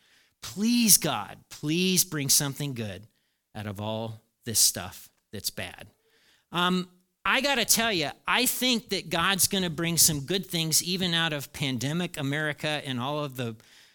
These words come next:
twists and turns we've had as a church family in the last couple of years.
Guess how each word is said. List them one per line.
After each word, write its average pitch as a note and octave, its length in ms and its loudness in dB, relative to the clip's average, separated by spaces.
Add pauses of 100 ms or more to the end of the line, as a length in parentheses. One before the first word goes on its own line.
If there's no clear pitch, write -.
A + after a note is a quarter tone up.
(160)
twists - 360 4
and C#3+ 140 0
turns C#3+ 360 -2
we've C3+ 200 -4
had A#2+ 420 -2 (240)
as A2+ 120 0
a A#2 40 -2
church B2 300 -2
family G#2 320 -4
in G2 60 -6
the F#2+ 60 -6
last G2 260 -2
couple G2+ 240 -12
of F#2+ 60 -8
years. - 360 -10